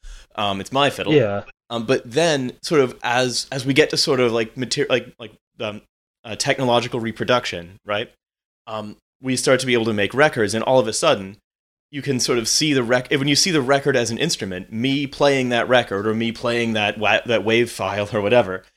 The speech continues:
Speaker 1: um, my possession, uh, sort of transform-, and transformation of that,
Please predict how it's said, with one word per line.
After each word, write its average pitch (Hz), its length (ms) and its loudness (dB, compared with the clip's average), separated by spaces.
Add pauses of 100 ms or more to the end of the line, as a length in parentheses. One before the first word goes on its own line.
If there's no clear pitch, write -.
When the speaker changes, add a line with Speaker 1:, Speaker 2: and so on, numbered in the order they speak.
(380)
Speaker 1:
um, 110 240 -10 (840)
my 151 280 2
possession, 131 880 0
uh, 120 60 -12
sort 120 200 -2
of 110 160 -6
transform-, 127 540 -2
and 120 140 0
transformation 120 680 0
of 107 140 -4
that, 107 280 0